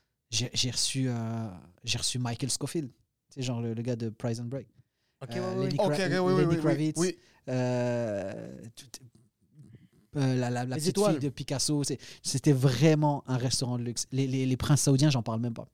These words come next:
Speaker 3: Ok.
Speaker 1: Moi, je connaissais pas les voitures avant ça. C'est là que j'ai, j'ai découvert ma, ma passion pour les, pour les voitures. C'est pour ça, je, tu sais, devant, vous aviez, vous avez des,
Speaker 2: Ouais, il y a les
Speaker 1: ouais,
Speaker 2: Porsche.
Speaker 1: vous avez des, vraiment des belles voitures pas loin. Dans,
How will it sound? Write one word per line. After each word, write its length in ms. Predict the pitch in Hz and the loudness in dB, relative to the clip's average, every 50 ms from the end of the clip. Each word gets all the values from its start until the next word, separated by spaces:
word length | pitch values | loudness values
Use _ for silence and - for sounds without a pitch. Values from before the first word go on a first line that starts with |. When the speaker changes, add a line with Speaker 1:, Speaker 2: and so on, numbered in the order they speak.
| _ _ - | _ _ -4
Speaker 3:
Ok. 240 | 156 - 190 180 - - _ _ _ _ _ _ _ _ _ _ _ _ _ _ _ _ | 2 2 2 2 2 -4 _ _ _ _ _ _ _ _ _ _ _ _ _ _ _ _
Speaker 1:
Moi, 120 | 143 170 | 2 4
je 80 | 160 - | 4 4
connaissais 280 | - 151 143 - 156 - | 2 0 2 0 0 -2
pas 120 | - 156 | 0 0
les 80 | 156 143 | 0 0
voitures 280 | 135 139 - - 135 | 0 -2 -4 -4 -6
avant 160 | 127 120 120 | -6 -6 -6
ça. 140 | - - - - _ _ _ _ _ _ | -8 -10 -10 -12 _ _ _ _ _ _
C'est 180 | _ - - 143 | _ -2 0 0
là 140 | 139 170 170 | 2 2 2
que 60 | 143 | 0
j'ai, 240 | 131 139 131 120 113 | 0 -2 -2 -2 -2
j'ai 140 | 113 123 117 | -4 -4 -4
découvert 360 | 127 - 139 131 127 123 120 | -4 -4 -2 -2 -2 -2 -4
ma, 120 | 117 120 107 | -4 -4 -4
ma 120 | 131 123 | -4 -2
passion 280 | - 147 - - 160 143 | -2 -2 0 0 -2 -2
pour 160 | - 127 123 | -2 -2 -2
les, 160 | 117 113 113 | 0 -2 -2
pour 140 | - 113 123 | -4 -2 -2
les 80 | 117 | -2
voitures. 300 | 110 113 113 - - 117 - | 0 -2 -4 -6 -6 -8 -8
C'est 100 | - - | -10 -6
pour 80 | - | -2
ça, 100 | - 202 185 | 0 2 2
je, 100 | - - | 2 0
tu 80 | - - - _ _ - - | -2 -8 -20 _ _ -2 2
sais, 120 | 190 180 | 2 4
devant, 260 | 151 160 147 127 156 160 | 6 6 4 4 2 0
vous 160 | 139 127 139 | 0 0 0
aviez, 300 | 127 123 135 127 123 123 | 0 0 0 0 0 -2
vous 160 | 117 113 131 | -2 -2 -2
avez 140 | 120 131 131 | -4 -4 -4
des, 60 | 123 | -4
Speaker 2:
Ouais, 100 | 143 147 | -4 -4
il 20 | |
y 40 | 139 | -4
a 40 | 135 | -6
les 60 | 135 | -8
Speaker 1:
ouais, 260 | 131 - 156 165 160 147 | -6 -2 0 0 2 4
Speaker 2:
Porsche. 140 | - - 170 | 4 2 2
Speaker 1:
vous 100 | 165 - | 2 0
avez 160 | 139 139 135 | -2 -2 -2
des, 140 | 120 135 110 | -4 -6 -2
vraiment 260 | 117 135 139 151 147 | 0 2 4 4 6
des 100 | 139 139 | 6 6
belles 160 | 120 160 151 | 6 6 6
voitures 280 | 139 147 - - 160 - | 6 4 4 4 2 2
pas 100 | - 131 | 2 0
loin. 160 | 131 135 131 | 0 0 -2
Dans, 380 | 117 117 117 113 110 110 104 | -2 -2 -4 -4 -4 -6 -8